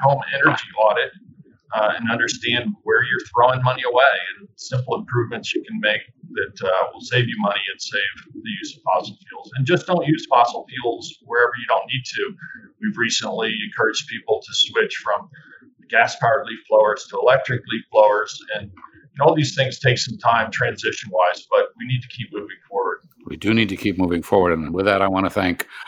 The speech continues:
Speaker 2: all of you for this conversation. Eastern Long Island is an incredibly beautiful and productive and precious place. It is very much subject to the whims of nature, and it feels the weather and climate in ways that other parts of the country feel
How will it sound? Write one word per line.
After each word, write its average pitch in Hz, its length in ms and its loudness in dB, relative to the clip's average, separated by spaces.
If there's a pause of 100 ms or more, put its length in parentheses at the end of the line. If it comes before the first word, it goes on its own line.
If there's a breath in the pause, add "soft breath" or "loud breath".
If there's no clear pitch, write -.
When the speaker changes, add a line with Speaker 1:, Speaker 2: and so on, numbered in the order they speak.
(340 loud breath)
Speaker 2:
all 131 160 2
of 101 120 2
you 95 80 -2
for 110 100 -2
this 95 160 0
conversation. 92 680 2
Eastern 98 280 0
Long 92 200 4
Island 92 300 2
is 78 100 -6
an 85 80 -2
incredibly 98 640 0
beautiful 95 500 2
and 90 140 0
productive 92 400 2
and 92 140 0
precious - 340 0
place. 104 400 2 (500 loud breath)
It 87 120 -6
is 85 140 0
very 101 340 4
much 95 240 -2
subject 95 460 2
to 98 100 2
the 90 180 0
whims 104 320 4
of 95 140 0
nature, 95 400 0
and 95 160 0
it 82 100 -8
feels 98 540 2 (560 loud breath)
the 104 80 -4
weather 107 540 2
and 107 280 0
climate 107 600 0
in 95 280 0
ways 101 400 2
that 92 160 -2
other 98 180 4
parts 98 320 2
of 95 120 -2
the 92 80 0
country 90 500 0
feel 95 440 2